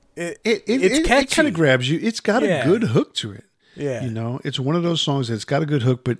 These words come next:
Speaker 2: that just everything surrounding it just kinda like, eh, you just wish it was a little heavier.
Speaker 1: Yeah, absolutely.
Speaker 2: All right, so now it's your turn to pick one off of my list you want to can.
Speaker 1: Oof.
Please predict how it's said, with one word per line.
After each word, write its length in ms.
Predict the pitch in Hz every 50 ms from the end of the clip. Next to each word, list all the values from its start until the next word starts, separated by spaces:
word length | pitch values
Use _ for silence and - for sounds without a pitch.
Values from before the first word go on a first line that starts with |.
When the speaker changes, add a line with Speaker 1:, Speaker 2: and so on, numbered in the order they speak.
| _ 127
Speaker 2:
that 240 | 123 120 120 -
just 300 | - 120 110 - - - - -
everything 420 | 139 135 147 160 147 - 165 151
surrounding 640 | 127 - - 127 107 107 113 117 127 127 120 117 113
it 160 | 107 104 -
just 220 | 117 110 110 - -
kinda 180 | - 117 107
like, 160 | 101 98 - -
eh, 240 | - 117 131 123 104 - - -
you 100 | 135 127
just 280 | 120 120 117 - -
wish 160 | 135 117 -
it 20 | 123
was 140 | 120 110 110
a 20 |
little 200 | 104 110 107 101
heavier. 400 | 101 110 101 95 95 92 85 - _ _ _ _ _ _ _ _ _ -
Speaker 1:
Yeah, 260 | 202 185 156 127 98 - - _ _ - -
absolutely. 560 | 127 123 120 110 - - 101 101 98 90 98 - - _ _ - - - - - - - -
Speaker 2:
All 100 | - 127
right, 160 | 123 120 - - - -
so 160 | - - 123
now 180 | 113 120 123
it's 160 | 123 113 - 139
your 80 | 135
turn 240 | 123 - 139 127 123
to 80 | 117 110
pick 260 | - - 143 135 - 131
one 100 | 120 117
off 180 | 113 110 -
of 60 | 117
my 140 | 117 127 127
list 280 | 127 127 131 120 - -
you 100 | 123 117
want 200 | 117 113 110 -
to 80 | -
can. 520 | - - - - 143 123 104 98 90 90 - - - _ - _ - -
Speaker 1:
Oof. 480 | 113 117 113 104 - - - - - -